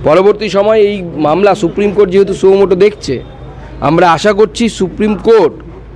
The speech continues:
এই যে এই অ্যাঙ্গেলগুলো, অর্থাৎ তথ্য প্রমাণ লোপাট থেকে শুরু করে আরও যেগুলো ঘটেছে, পুলিশের ভূমিকা,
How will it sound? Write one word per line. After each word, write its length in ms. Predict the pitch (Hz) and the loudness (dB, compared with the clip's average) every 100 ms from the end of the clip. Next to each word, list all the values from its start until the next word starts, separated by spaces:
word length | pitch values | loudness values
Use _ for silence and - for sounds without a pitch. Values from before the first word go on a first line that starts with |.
| - - - - - - | -20 -20 -20 -20 -20 -2
এই 180 | 175 226 | 2 2
যে 140 | 220 262 220 | 2 4 4
এই 100 | 240 254 | 4 4
অ্যাঙ্গেলগুলো, 640 | 233 233 220 202 151 131 110 - - | 2 2 2 0 -2 -4 -6 -14 -12
অর্থাৎ 260 | - 151 180 175 | -6 -2 0 0
তথ্য 140 | - 185 | -2 -2
প্রমাণ 240 | 175 175 170 | 2 2 2
লোপাট 220 | 156 170 160 | 2 -2 0
থেকে 140 | 180 165 | -2 -2
শুরু 220 | - 165 | -2 -4
করে 240 | 165 175 180 156 - - - - | -2 0 0 0 -8 -20 -18 -2
আরও 220 | 147 233 | 2 4
যেগুলো 240 | 226 214 208 | 2 2 2
ঘটেছে, 280 | 180 175 | 2 2
পুলিশের 400 | 156 170 180 180 | 0 0 0 0
ভূমিকা, 440 | 165 143 160 156 | 0 2 0 2